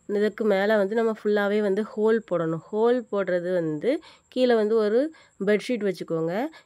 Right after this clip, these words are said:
ஏன்னா வந்து அதுல வந்து நல்லா ஹோல் விழுந்து, பின் பக்கம் வந்து அந்த ஹோல் வந்து நல்லா விழுந்திருக்கணும். அப்படின்னா தான் நமக்கு வந்து அந்த ட்ரேசிங் பவுடர் வந்து நம்ம ட்ரேஸ் பண்ணும்போது கிளாத்ல வந்து வரும். அப்படி இல்லைன்னா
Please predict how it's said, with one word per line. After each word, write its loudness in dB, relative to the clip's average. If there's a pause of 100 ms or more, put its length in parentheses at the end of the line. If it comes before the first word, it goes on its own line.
(120)
ஏன்னா 4
வந்து 2
அதுல 2
வந்து 0
நல்லா 0
ஹோல் -6
விழுந்து, 0 (120)
பின் 2
பக்கம் -4
வந்து 0
அந்த -2 (180)
ஹோல் -4
வந்து -2
நல்லா -4 (500)
விழுந்திருக்கணும். 0
அப்படின்னா -2
தான் -2
நமக்கு -4
வந்து -4
அந்த -4 (160)
ட்ரேசிங் -6
பவுடர் -2
வந்து -4 (420)
நம்ம 0 (720)
ட்ரேஸ் -4
பண்ணும்போது -4
கிளாத்ல -4
வந்து -4
வரும். -2
அப்படி -6
இல்லைன்னா -6